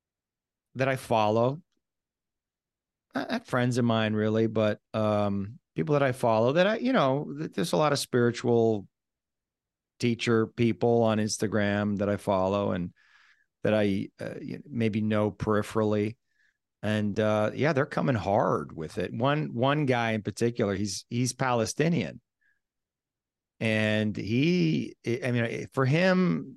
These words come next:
it's a, it's, it's Zionism. I'm s-, I don't, I don't hate Jews. I love Jews. It's Zionism. And Zionism is evil.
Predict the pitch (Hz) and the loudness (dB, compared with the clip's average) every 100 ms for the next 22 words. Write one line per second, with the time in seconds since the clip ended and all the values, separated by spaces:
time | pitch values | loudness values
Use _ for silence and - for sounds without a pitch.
0 | - 127 - 139 139 - 123 104 123 - | -6 -4 -4 -2 -4 -2 -2 -2 -4 -2
1 | - 120 123 113 90 82 69 60 98 139 | 0 0 0 -2 -4 -8 -12 -10 -2 2
2 | 190 185 - 147 160 190 196 139 156 175 | 2 0 -2 0 2 2 2 0 0 2
3 | 175 180 - 156 160 160 135 135 160 135 | 2 2 0 0 0 2 2 2 2 -2
4 | 123 139 139 139 147 - - _ _ _ | 0 4 4 2 0 -8 -12 _ _ _
5 | _ _ _ 113 101 95 117 123 120 101 | _ _ _ -6 -4 -2 0 0 0 -2
6 | 76 69 55 _ _ _ _ _ _ _ | -4 -10 -16 _ _ _ _ _ _ _
7 | _ _ _ _ _ _ _ 110 107 107 | _ _ _ _ _ _ _ -4 0 0
8 | 107 107 107 107 101 - _ _ _ 107 | 0 0 0 -2 -4 -8 _ _ _ -4
9 | 117 127 143 143 139 147 131 120 113 98 | -2 0 0 0 0 0 0 0 0 0
10 | 117 185 | 0 -2